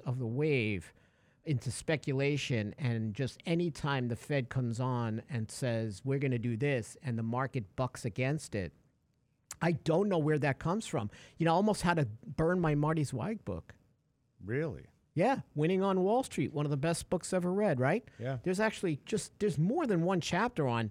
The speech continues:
Speaker 1: "Don't fight the Fed." And I don't know why that advice would be any different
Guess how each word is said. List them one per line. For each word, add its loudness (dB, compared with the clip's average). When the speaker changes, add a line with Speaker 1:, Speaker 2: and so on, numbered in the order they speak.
Speaker 1:
"Don't 2
fight -2
the -2
Fed." -4
And 2
I 4
don't 4
know 2
why 2
that 2
advice -2
would 0
be -2
any 0
different -2